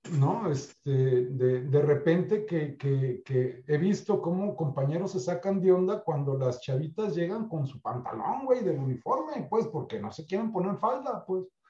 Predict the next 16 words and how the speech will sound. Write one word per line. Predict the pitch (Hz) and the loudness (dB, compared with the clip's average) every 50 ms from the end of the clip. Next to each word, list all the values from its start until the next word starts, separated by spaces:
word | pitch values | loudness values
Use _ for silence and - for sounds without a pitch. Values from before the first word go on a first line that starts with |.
| _ _ - - - - - _ | _ _ -20 -20 -20 -20 -8 _
No | 151 160 180 | 2 4 4
nos | 214 233 - - | 6 4 4 2
ha | 214 208 | 2 2
tocado | 214 208 - 202 202 208 220 | 2 2 4 4 4 4 4
el | 214 214 | 2 2
caso | - 208 196 - 240 | 2 2 2 2 2
de | 220 208 180 | 2 4 4
que | - 180 165 | 4 4 4
llegue | 156 185 185 202 226 | 4 4 4 4 2
un | 233 220 | 2 2
morro | 208 196 196 202 220 226 220 - | 4 4 4 4 4 2 2 0
que | - 156 131 | -4 -6 -6
quiera | - - - - 143 151 - - | -6 -10 -2 2 2 2 2 2
ponerse | 165 151 160 - 214 - - 226 | 0 0 0 0 0 2 0 0
falda, | - - - 277 339 339 302 247 | 0 2 2 2 2 2 4 4
güey, | 202 185 - - 190 - - | 4 4 2 0 -6 -10 -12